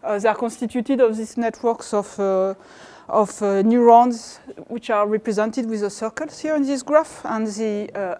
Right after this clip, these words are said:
arrows are the synapses. But the thing is that today, when they run on a computer, this structure is completely lost. In fact, it's translated into some, uh, code, in, for example, in Python, then it is compiled, so it goes as a series of zeros and ones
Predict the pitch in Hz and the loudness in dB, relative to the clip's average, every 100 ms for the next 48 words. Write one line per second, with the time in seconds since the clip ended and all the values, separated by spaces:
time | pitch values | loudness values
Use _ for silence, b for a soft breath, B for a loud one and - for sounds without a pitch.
0 | - 214 220 247 214 196 175 170 - 196 | -4 2 4 4 0 -4 -4 -10 -4 -6
1 | - 311 - - B B B B B B | -2 -6 -6 -18 B B B B B B
2 | B 202 233 320 311 269 254 - 240 262 | B 0 2 2 2 4 2 2 0 2
3 | 339 403 320 - _ _ _ _ - - | 0 -2 -6 -10 _ _ _ _ -20 -20
4 | _ - 254 240 202 208 208 247 262 240 | _ -2 2 2 6 6 6 4 4 -2
5 | - 214 208 202 196 214 247 254 226 - | -2 -2 -2 -4 -4 -4 -2 0 -2 -8
6 | 233 220 240 220 - 190 208 - 208 202 | -8 -6 -6 -6 -8 -10 -10 -8 -6 -2
7 | 202 277 - - 202 220 220 196 - 196 | 2 2 0 -14 -8 -8 -8 -12 -12 -14
8 | 180 - 208 226 208 196 196 180 190 180 | -12 -8 -8 -6 -8 -8 -12 -14 -12 -12
9 | 175 165 160 _ - 208 180 160 160 165 | -12 -12 -14 _ -2 -2 -2 -10 -12 -16
10 | - 175 175 185 170 202 240 285 302 302 | -12 -12 -8 -10 -4 2 2 2 0 -2
11 | 233 196 185 180 - 185 - 233 254 247 | -6 -8 -10 -14 -10 -8 -2 0 0 -4
12 | - - 185 196 220 196 185 - 202 214 | -8 -12 -6 -2 -2 -2 -8 -8 -6 -4
13 | 202 175 196 202 208 208 190 190 208 240 | -6 -8 -6 -4 -4 -4 -4 0 2 0
14 | 254 | -4